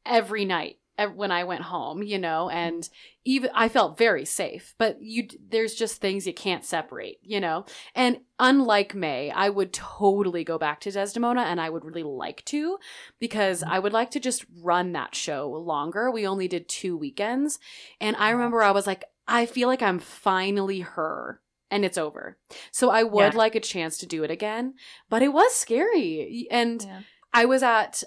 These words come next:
Speaker 1: a different place in my life even just six months ago, and playing Desdemona then is very different than if I played Desdemona now. If I played
Speaker 2: Mm-hmm.
Speaker 1: Desdemona now, wow.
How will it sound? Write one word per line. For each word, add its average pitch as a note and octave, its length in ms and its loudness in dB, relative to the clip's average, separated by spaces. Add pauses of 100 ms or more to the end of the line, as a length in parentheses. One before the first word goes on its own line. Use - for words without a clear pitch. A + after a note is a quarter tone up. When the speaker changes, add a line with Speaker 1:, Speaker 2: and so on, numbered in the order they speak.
Speaker 1:
a G#3+ 100 0
different A3+ 380 -2
place E3+ 260 -2
in F3 80 -4
my D#3+ 120 -2
life D#3+ 240 -4
even F#3 260 -4
just E3+ 180 -6
six E3 200 -8
months E3+ 280 -2
ago, - 420 -8
and F#3+ 160 -6
playing F#3 300 -4
Desdemona E3+ 500 -4
then F#3+ 300 -2
is E3 140 -8
very E3+ 260 -6
different F3+ 260 -8
than D#3+ 120 -8
if D#3+ 100 -6
I F3+ 120 2
played C4 280 0
Desdemona G3 560 0
now. D#3+ 380 -2
If - 360 -8
I - 120 8
played D4+ 200 4
Speaker 2:
Mm-hmm. A#3+ 120 8
Speaker 1:
Desdemona G#3 400 0
now, A3+ 400 6
wow. A3+ 840 4